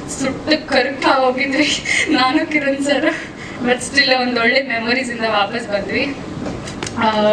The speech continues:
ಕೊನೆಯದಾಗಿ ನನ್ನ ಕ್ಯಾರೆಕ್ಟರ್ ಹೇಗೆ ಅಂತಂದ್ರೆ ಈ ಸಿನಿಮಾದಲ್ಲಿ, ಆಮ್, ತುಂಬಾ ಯುನೀಕ್ ಆಗಿದೆ, ಡಬಲ್ ಶೇಡ್ಸ್ ಕ್ಯಾರೆಕ್ಟರ್ ಇದೆ.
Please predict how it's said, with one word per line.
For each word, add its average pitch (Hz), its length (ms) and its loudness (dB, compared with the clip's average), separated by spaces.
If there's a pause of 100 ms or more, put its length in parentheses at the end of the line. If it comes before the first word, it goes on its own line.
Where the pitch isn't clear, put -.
ಕೊನೆಯದಾಗಿ 226 600 0
ನನ್ನ 208 220 -2 (140)
ಕ್ಯಾರೆಕ್ಟರ್ 208 560 2 (420)
ಹೇಗೆ 214 280 0
ಅಂತಂದ್ರೆ 208 500 0
ಈ 226 40 0
ಸಿನಿಮಾದಲ್ಲಿ, 208 720 0 (460)
ಆಮ್, 208 600 4 (1160)
ತುಂಬಾ 262 180 6
ಯುನೀಕ್ 269 380 6
ಆಗಿದೆ, 226 600 0 (400)
ಡಬಲ್ 262 280 4
ಶೇಡ್ಸ್ 240 400 -2
ಕ್ಯಾರೆಕ್ಟರ್ 220 480 2
ಇದೆ. 208 520 0